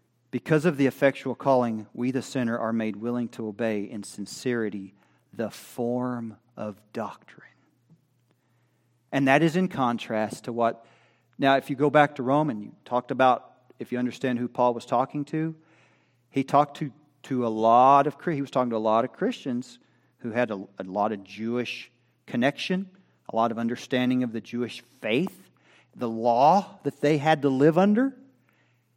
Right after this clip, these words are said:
That form of doctrine which was able to save their soul is the law of Christ,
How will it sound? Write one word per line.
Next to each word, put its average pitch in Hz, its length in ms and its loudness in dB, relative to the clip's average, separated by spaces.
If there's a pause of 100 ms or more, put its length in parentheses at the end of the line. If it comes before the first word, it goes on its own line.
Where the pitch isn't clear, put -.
(160)
That 113 120 -6
form 147 300 -2
of 147 140 -8
doctrine 147 400 2
which 120 200 -10
was 120 100 -8
able 131 220 0
to 123 80 -4
save 131 300 -2
their 123 120 -2
soul 135 360 -2
is 113 120 -10
the - 100 -18
law 104 320 -4
of - 120 -4
Christ, - 720 0